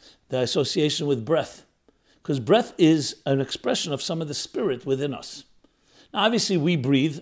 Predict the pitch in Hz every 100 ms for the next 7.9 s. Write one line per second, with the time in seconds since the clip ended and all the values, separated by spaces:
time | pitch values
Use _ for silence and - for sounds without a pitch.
0 | - 127 127 117 127 113 117 117 107 139
1 | - - - 120 120 120 - 117 - 113
2 | 107 123 131 - _ _ - - 170 147
3 | 233 208 135 247 170 135 117 104 82 -
4 | 127 160 135 208 214 - 165 160 160 170
5 | 165 165 202 160 143 - - - - -
6 | - 233 226 185 214 208 190 147 - -
7 | _ _ _ _ _ _ _ - 127